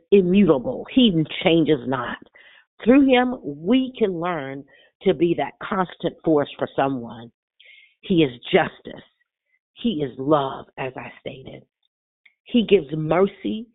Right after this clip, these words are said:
He's omnipotent. He's righteous. He is self-existing. There was no one before him.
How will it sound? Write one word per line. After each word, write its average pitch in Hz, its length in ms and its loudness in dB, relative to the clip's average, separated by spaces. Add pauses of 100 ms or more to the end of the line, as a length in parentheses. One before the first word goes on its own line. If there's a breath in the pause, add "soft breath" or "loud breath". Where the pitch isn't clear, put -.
(240)
He's 220 260 0
omnipotent. 170 840 0 (840 soft breath)
He's 226 280 -2
righteous. 175 600 0 (440)
He 262 180 2
is 165 120 0 (100)
self-existing. 170 800 -2
There 156 120 -2
was 131 180 -8
no 139 220 -4
one 151 260 -6
before 127 380 -8
him. 98 300 -16